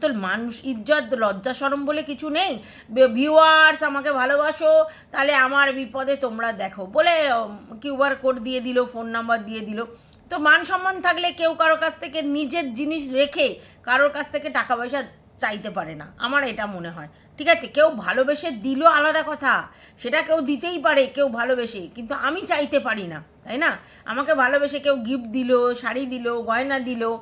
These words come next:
হুম, কি আমাকে ভালোবেসে কেউ একটা জিনিস কিনে দিল, সেটা আলাদা জিনিস। কিন্তু কেউ, আমি সবার কাছে হাত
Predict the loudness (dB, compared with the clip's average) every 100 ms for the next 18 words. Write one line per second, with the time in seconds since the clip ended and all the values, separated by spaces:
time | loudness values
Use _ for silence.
0 | -12 -20 _ -4 -4 -4 -10 -8 -4 -2
1 | 0 0 -2 -2 0 2 2 0 -2 2
2 | 2 0 -8 -18 -8 -4 -2 -2 -2 -4
3 | -6 -6 0 0 0 2 2 0 -4 -16
4 | -20 -20 -20 _ _ _ -20 -20 -12 -8
5 | -2 2 4 4 4 0 -4 -8 -12 -20
6 | -20 -6 -6 -4 -6 -8 4 6 6 2
7 | -2 -2 -4 -6 -4 -6 -8 -14 -10 -2
8 | 0 0 -4 -6 -4 -6